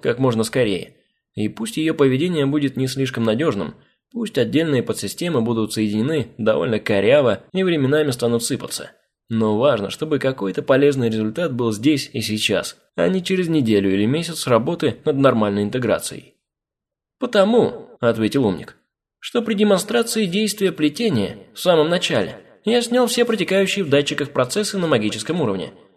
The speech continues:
как при активации, так и при деактивации. Теперь их даже включать повторно не надо.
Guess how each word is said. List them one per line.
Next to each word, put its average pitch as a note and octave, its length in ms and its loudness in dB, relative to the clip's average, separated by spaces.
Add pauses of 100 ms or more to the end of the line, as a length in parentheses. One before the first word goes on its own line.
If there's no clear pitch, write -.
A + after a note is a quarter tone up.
как G3 220 0
при F#3 120 0
активации, G3+ 880 -2
так F3+ 200 -4
и F3+ 60 -4
при F#3 180 -4
деактивации. A2+ 840 0 (480)
Теперь A3+ 340 0
их A3+ 80 0
даже A3 220 4
включать A3 400 -2
повторно B2 360 0
не C#3+ 120 2
надо. - 320 0